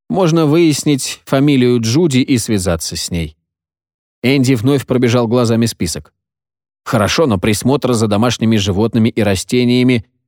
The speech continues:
вряд ли мотив для убийства". Харпер посмотрела в нижнюю часть листочка. Пункт "Окей, Даллас" не был похож на остальные.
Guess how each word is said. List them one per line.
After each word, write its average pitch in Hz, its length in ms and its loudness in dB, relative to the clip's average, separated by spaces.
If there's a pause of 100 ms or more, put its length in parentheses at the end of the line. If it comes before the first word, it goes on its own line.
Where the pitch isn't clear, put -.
вряд 98 300 0
ли 180 80 2
мотив 180 340 0
для 107 160 0
убийства". 85 480 -4 (880)
Харпер 135 360 0
посмотрела 127 640 0
в 107 80 -2
нижнюю 117 320 2
часть - 300 -2
листочка. 92 640 -4 (720)
Пункт 135 520 0
"Окей, 131 440 0
Даллас" 127 680 0
не 143 180 0
был 113 180 2
похож 101 420 -4
на 95 140 -2
остальные. 98 640 -4